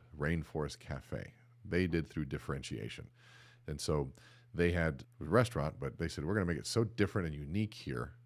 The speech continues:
that they <laughs> didn't have to lower their price. In fact, their prices were hor-, horrendously high, and their food was actually horrible, and their service was horrible. Wait times were horrible, but they didn't matter. It was so different. The unique, the experience was so different.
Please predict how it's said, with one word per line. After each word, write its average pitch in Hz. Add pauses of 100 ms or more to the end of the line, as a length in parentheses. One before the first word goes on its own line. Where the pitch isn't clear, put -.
(500)
that 69
they 85
<laughs> -
didn't 90
have -
to -
lower 78
their 71
price. -
In 71
fact, 71
their 71
prices 78
were 73
hor-, 87 (340)
horrendously 98 (420)
high, 92
and 87
their 82
food 156
was 101
actually 104
horrible, 143 (640)
and 85
their 87
service 147
was -
horrible. 135
Wait 120
times 87
were 85
horrible, 170 (480)
but 90
they 120 (340)
didn't -
matter. 180
It -
was 87
so 147
different. 135
The 85
unique, 92
the 92
experience 127
was 110
so 135
different. 151